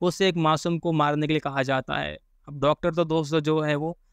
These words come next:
अच्छा ही काम करता है, लेकिन इस बार उसे जो है एक बुरा काम करने के लिए कहा जाता है। फिलहाल के जो पिछले एपिसोड है इसके अंदर आपको अलग-अलग कैरेक्टर को इंट्रोडक्शन कराया जाता है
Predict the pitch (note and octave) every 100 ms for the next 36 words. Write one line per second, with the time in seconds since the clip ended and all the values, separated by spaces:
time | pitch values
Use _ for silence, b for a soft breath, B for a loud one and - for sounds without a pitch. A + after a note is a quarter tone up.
0 | _ D#3+ - F3+ F3+ F3 E3+ D#3+ D3 E3
1 | D#3+ D#3+ E3 D#3 D3+ D#3 D#3 D3+ D#3+ D3
2 | D3 D3 C#3+ D3+ D#3 D3+ D3+ D3+ D3+ C#3+
3 | D3 C#3+ C#3 C3+ C3+ C3 C#3+ C#3 - _
4 | _ _ _ _ _ E3 E3+ F#3+ G3+ G3+
5 | - F3+ F#3+ E3+ E3 F3 E3+ E3+ E3 -
6 | E3+ E3 D#3 D3+ - D#3+ D#3 D#3 D#3 D#3+
7 | D#3 D3+ D3+ D#3 D3+ D#3 D3+ D#3 - _
8 | _ _ - E3+ E3+ E3+ E3 D#3+ D#3 D#3
9 | D3 D3 D#3 D#3 D#3